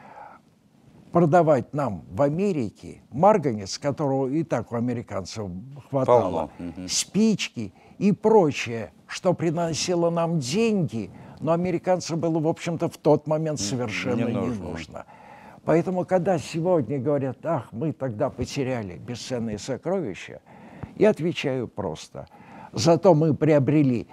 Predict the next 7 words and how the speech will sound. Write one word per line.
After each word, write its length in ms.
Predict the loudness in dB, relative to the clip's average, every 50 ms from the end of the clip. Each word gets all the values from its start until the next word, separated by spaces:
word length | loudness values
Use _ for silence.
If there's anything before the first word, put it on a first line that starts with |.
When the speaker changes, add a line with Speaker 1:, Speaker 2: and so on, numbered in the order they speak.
| -20 -20 -20 -20 _ -8
Speaker 1:
те 400 | -6 -2 2 4 4 4 2 0 -6 -18 -20 -20 -20 -20 -20 -20 -20 _ _ _ _ 2
танки, 580 | 4 4 4 4 2 -2 -6 -10 -12 -12 -12 -16 _ _ _ -4 2
пушки, 580 | 6 6 6 6 4 0 _ -8 -10 -10 -10 _ _ -8
самолёты, 800 | -2 2 4 4 6 6 6 6 6 4 4 2 0 -2 -2 -4 _ -20 -20 -20 -20 _ 4
которые 420 | 4 4 6 6 4 4 4 2
помогли 480 | 0 -2 -2 -2 -2 -2 0 2 2 2
нам 300 | 2 0 -2 -4 -6